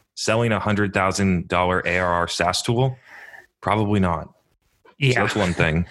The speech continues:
Speaker 2: <laughs> You know,
Speaker 1: Um,
Speaker 2: even for the ClickFunnel thing, like, who's gonna buy a, a nine hundred ninety-seven dollar ebook? <laughs>
Speaker 1: Yeah.
Speaker 2: Like, me, you know, the way I've seen, like, um, <clears throat> some people doing it is ClickFunnels for a course,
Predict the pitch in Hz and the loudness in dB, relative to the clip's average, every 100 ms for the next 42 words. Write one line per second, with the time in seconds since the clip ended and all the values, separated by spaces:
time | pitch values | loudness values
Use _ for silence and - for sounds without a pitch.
0 | - - - - 170 277 339 294 185 - | -10 -14 -10 -2 0 0 0 0 0 -2
1 | - - 147 107 143 139 143 - 208 302 | -2 0 0 0 0 2 0 0 -2 0
2 | 285 262 240 240 196 180 170 156 196 190 | 0 0 0 2 2 0 0 2 2 2
3 | 196 185 165 180 170 - 170 160 147 135 | 2 0 2 2 2 2 2 2 2 2
4 | 156 254 101 - - - - - - 90 | 0 0 -2 -2 -6 -4 -8 -8 -6 0
5 | 92 82 - _ _ _ - - - - | 0 0 -6 _ _ _ 0 2 0 -4
6 | - 156 165 185 190 180 185 180 156 170 | -2 0 2 0 -2 -2 0 2 2 0
7 | 175 170 202 175 151 143 - 156 143 135 | 0 0 -2 2 0 0 -4 0 2 0
8 | 127 - - 196 - 190 190 165 151 139 | -6 -6 -2 0 0 0 0 0 0 2
9 | 139 135 127 - 139 131 120 - 160 - | 2 2 0 0 0 0 -2 -2 -4 0
10 | 156 147 139 135 - - 135 135 131 127 | 0 2 0 0 -4 -4 -2 0 2 0
11 | 127 120 131 - 160 127 104 - - | 0 -2 -4 0 2 2 0 -4 -6